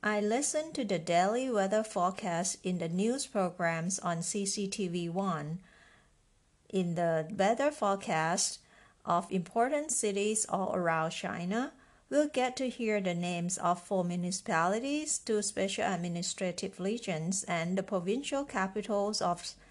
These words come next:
some provinces and autonomous regions. Not only that, we'll get to know the weather conditions in China. Isn't that what we say?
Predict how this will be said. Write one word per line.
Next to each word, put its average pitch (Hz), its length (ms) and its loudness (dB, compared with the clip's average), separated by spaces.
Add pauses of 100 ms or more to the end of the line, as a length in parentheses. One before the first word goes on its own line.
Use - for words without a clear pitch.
(120)
some 185 360 2
provinces 208 800 2
and 160 140 -2
autonomous 190 680 0
regions. 170 680 2 (440)
Not 190 320 2
only 185 340 2
that, 226 460 2 (300)
we'll 269 180 6
get 269 300 2
to 254 180 -4
know 233 280 4
the 202 200 2
weather 226 320 2
conditions 220 760 0
in 175 180 -2
China. 165 720 -2 (360)
Isn't 185 360 0
that 180 260 2
what 180 200 2
we 185 140 2
say? 190 560 2